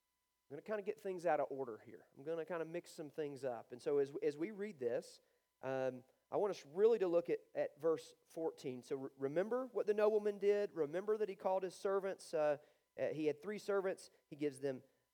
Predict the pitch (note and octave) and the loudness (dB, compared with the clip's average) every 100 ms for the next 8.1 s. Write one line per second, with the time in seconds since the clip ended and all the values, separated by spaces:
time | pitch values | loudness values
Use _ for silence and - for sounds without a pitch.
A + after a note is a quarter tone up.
0 | - B2 A#2+ A#2 A#2+ _ _ _ _ _ | -6 -2 0 -2 -8 _ _ _ _ _
1 | _ _ _ - - B1 C2 _ _ _ | _ _ _ -16 -10 -8 -10 _ _ _
2 | - C#3 F#3 F3 D#3 D3 D3 C3+ F#3 F3+ | -14 -2 -2 -2 -2 -2 -2 -2 0 0
3 | F3 - - D3 D3 C#3+ C#3 C3+ - _ | -2 -6 -8 -4 -2 -2 -4 -8 -16 _
4 | _ _ _ - C3 B2 A#2 - _ _ | _ _ _ -12 -6 -4 -6 -10 _ _
5 | _ _ - D3+ C#3 F3+ F3+ F3 E3 - | _ _ -6 -4 4 6 8 6 4 -4
6 | _ _ _ _ _ _ _ _ _ - | _ _ _ _ _ _ _ _ _ -10
7 | D3+ D3 C#3 D#3 C#3+ C3 A#2 - - - | -4 -4 -4 -4 -2 -2 -4 -8 -16 -18
8 | - | -20